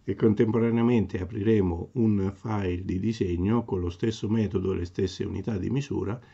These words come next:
dove ricostruiremo, eh, le stesse due viste del modello che andiamo man mano a realizzare per verificare la correttezza dell'esercizio. Il pezzo è abbastanza semplice, anzi direi che è molto semplice,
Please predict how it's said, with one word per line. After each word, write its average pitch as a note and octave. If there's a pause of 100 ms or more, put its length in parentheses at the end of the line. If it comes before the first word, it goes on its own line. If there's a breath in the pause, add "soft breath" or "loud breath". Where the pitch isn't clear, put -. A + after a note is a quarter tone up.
(300 loud breath)
dove G#2+
ricostruiremo, G2
eh, F2
le G2+
stesse A2
due C3
viste A#2 (720 soft breath)
del F#2+
modello F#2+
che F#2
andiamo F#2
man G2
mano G2
a -
realizzare A#2
per G2+
verificare G#2+
la G#2
correttezza A2
dell'esercizio. - (460 soft breath)
Il C3
pezzo D3+
è A#2
abbastanza G2
semplice, F#2+
anzi F#2
direi F#2+
che F#2+
è A#2
molto G#2
semplice, F#2